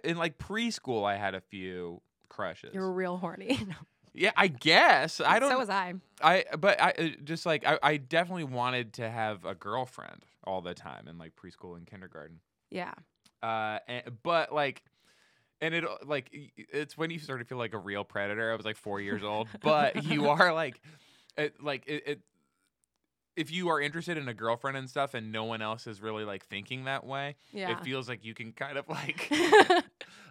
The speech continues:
Speaker 1: operate with impunity in, in, in
Speaker 2: Yeah.
Speaker 1: preschool with,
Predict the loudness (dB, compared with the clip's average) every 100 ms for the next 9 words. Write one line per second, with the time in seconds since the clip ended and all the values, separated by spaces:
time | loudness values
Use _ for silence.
0 | -4 -4 -4 -4 -4 -4 -4 -4 -4 -8
1 | -6 -6 -4 -2 -2 -2 -4 -4 -6 -2
2 | -2 0 0 0 -6 -4 -2 -2 -4 -8